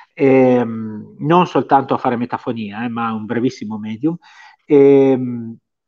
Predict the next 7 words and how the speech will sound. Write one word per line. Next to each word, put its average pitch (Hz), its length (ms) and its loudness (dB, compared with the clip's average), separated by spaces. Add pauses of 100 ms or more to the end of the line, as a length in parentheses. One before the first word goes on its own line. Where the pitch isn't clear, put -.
(600)
non 147 260 0
si 160 180 -6
tratta 190 300 2
soltanto 135 540 0
di, 127 520 0
eh, 117 760 -10
così, 127 440 -4